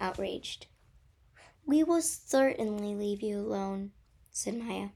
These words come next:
She had said the magic words, and Missus Tiddly stepped in the dirt and did so. Then, after a quick bye, she slammed the door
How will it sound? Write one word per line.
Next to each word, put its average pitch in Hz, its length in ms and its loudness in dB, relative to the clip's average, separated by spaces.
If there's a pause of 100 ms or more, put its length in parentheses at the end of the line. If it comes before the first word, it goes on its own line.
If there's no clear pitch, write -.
(400)
She - 240 4
had 180 220 6
said 190 500 2
the 185 100 2
magic 180 600 0
words, - 200 -6
and 165 140 -4
Missus 202 360 0
Tiddly 247 400 -2
stepped - 380 -2
in 254 120 0
the 226 100 0
dirt 185 200 -2
and 185 180 -2
did - 180 -6
so. - 320 0 (720)
Then, 240 100 2
after 254 260 2
a 202 60 2
quick 453 260 4
bye, 233 300 10 (680)
she - 340 -4
slammed 262 1160 6
the 302 120 4
door 180 580 6